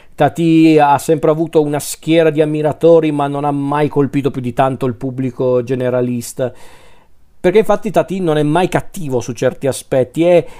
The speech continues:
è amaro forse in certi punti, è magari anche a volte cinico, ma mai troppo a dire il vero. E in realtà questo atteggiamento molto garbato, per quanto un po' sornione e ironico,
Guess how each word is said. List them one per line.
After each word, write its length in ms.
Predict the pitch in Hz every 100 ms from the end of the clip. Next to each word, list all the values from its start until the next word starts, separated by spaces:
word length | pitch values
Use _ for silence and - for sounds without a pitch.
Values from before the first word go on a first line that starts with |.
| -
è 400 | - 185 196 196
amaro 560 | 196 196 226 165 143 131
forse 440 | - 147 143 147
in 100 | 139
certi 320 | - 139 -
punti, 420 | 127 147 143 127 156
è 100 | 180
magari 300 | 170 185 190
anche 200 | 175 175
a 60 |
volte 360 | 170 190 160 180
cinico, 580 | - - 165 160 151 175
ma 140 | 180
mai 240 | 196 175
troppo 420 | - 131 123 117 135
a 40 |
dire 240 | 120 123
il 140 | 123 117
vero. 440 | 123 123 123 123 - - _ _ _ _
E 280 | - 226 208
in 260 | 226 254 285
realtà 540 | 311 330 - 208 190
questo 320 | 180 156 - 165
atteggiamento 1300 | 156 180 127 165 175 190 151 127 - - 135 135 131
molto 600 | 143 170 151 - 151 143
garbato, 760 | 139 139 131 131 151 170 -
per 180 | - 127
quanto 340 | 120 160 143 143
un 140 | 139
po' 600 | - 151 147 143 143 139 135
sornione 1000 | - 151 139 139 147 165 139 135 135 139
e 140 | 156
ironico, 880 | 143 208 180 120 123 135 - 139 143